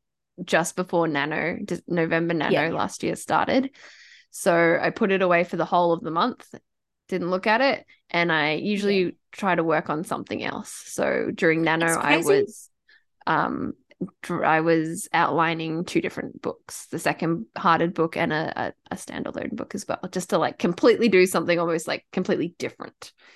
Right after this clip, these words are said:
Speaker 1: And just,
Speaker 2: Yeah,
Speaker 1: like,
Speaker 2: I
Speaker 1: not
Speaker 2: was gonna
Speaker 1: think
Speaker 2: say
Speaker 1: about it.
Speaker 2: that's how you forget. Like, it's, I was gonna say it's crazy how quickly you forget the story, but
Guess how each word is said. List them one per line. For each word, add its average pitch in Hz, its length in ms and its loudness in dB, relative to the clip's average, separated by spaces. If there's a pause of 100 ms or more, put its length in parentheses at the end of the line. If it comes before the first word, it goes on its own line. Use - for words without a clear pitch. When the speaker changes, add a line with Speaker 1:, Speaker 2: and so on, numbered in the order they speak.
(300)
Speaker 1:
And 139 160 0
just, 165 100 4
Speaker 2:
Yeah, 147 120 8
Speaker 1:
like, 147 140 2
Speaker 2:
I 208 60 6
Speaker 1:
not 220 40 8
Speaker 2:
was 226 140 6
gonna 262 140 8
Speaker 1:
think - 80 -2
Speaker 2:
say 269 120 6
Speaker 1:
about 220 60 6
it. - 20 2
Speaker 2:
that's 196 220 4
how 202 120 2
you 202 200 2
forget. 160 500 0
Like, 165 220 -2
it's, - 160 -10 (400)
I - 20 4
was 185 100 2
gonna 233 160 6
say 226 160 6
it's - 140 2
crazy 196 340 4
how 214 140 2
quickly 180 400 0
you 165 220 0
forget 147 460 0 (520)
the 165 140 0
story, 170 640 2 (120)
but - 400 0